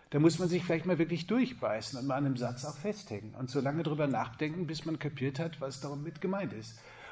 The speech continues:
Genauso ist es auch mit der Liebe. Die kriegen wir nicht zum Nulltarif, das ist manchmal halt widerständig. Und der größte Widerstand ist aber nicht in dem anderen. Der größte Widerstand ist nicht in dem Du.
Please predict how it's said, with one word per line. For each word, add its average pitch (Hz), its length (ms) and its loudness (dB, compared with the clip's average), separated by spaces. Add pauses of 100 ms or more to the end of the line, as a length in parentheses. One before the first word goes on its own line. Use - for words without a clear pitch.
(120)
Genauso 143 400 6
ist 175 80 4
es 156 60 -2
auch 160 120 6
mit 170 180 4
der 175 100 10
Liebe. 127 320 2 (580)
Die 135 80 -2
kriegen 160 220 6
wir 156 80 8
nicht 147 180 2
zum 131 160 2
Nulltarif, 175 640 2
das 143 220 -4
ist 147 240 -6
manchmal 147 520 2
halt 135 360 -2
widerständig. 170 1040 4 (640)
Und 123 100 2
der 156 100 8
größte 160 440 6
Widerstand 131 580 2 (140)
ist 165 180 -4
aber 151 160 2
nicht 165 240 2
in 156 80 0
dem 147 400 2
anderen. 113 580 -2 (720)
Der 117 80 -4
größte 147 420 2
Widerstand 131 460 0
ist 117 140 -4
nicht 151 160 0
in 135 80 2
dem 110 160 0
Du. 101 200 -2